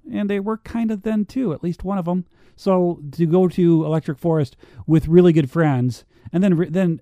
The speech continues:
making so many more, you know, that, that really adds to it being one of the best times of my life. In fact, I'll say right now,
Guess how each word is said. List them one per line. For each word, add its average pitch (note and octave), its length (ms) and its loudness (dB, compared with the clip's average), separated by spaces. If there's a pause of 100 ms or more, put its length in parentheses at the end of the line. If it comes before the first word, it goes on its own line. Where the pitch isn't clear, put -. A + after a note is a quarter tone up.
making D#3 440 -4
so F#3+ 140 -2
many D#3 220 2
more, C3 480 -2 (560)
you D3 220 -6
know, C3 160 -4
that, C#3+ 260 -4
that D3+ 200 -4
really D3+ 280 -2
adds C3+ 300 -6
to B2 460 -2 (500)
it E3 180 -4
being C#3 260 0
one C#3+ 100 -2
of B2+ 80 -2
the B2 40 -4
best C3 280 -6
times B2 260 -2
of B2 160 -8
my A#2 140 -2
life. A#2 360 -8
In B2 140 -6
fact, B2+ 260 -6
I'll B2 120 -4
say C#3 240 -2 (280)
right G#3 360 -6
now, C3+ 400 -4